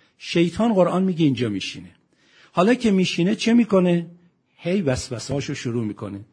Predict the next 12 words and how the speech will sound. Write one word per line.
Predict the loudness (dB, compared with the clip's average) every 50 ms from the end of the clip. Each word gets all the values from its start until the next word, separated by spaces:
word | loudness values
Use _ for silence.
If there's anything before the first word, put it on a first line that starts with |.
| _ _ _ _ _ _ _ _ _
حالا | -10 -6 -6 -6
خیلی | -6 -4 -2 -2 -2 0 0 0
هم | 0 2
مهم | 2 2 0 0 0 0
نیست، | 0 0 0 0 0 0 -2 -6 -10 -12 -10
تو | -10 -8
که | -4 -4
این | -4 -4
همه | -4 -6 -8 -8
تا | -6 -4 -4
حالا | -2 -2 -2 -2 -2
گفتی، | -2 -2 -4 -4 -6 -8 -4 -2 0 0 0 -2 -4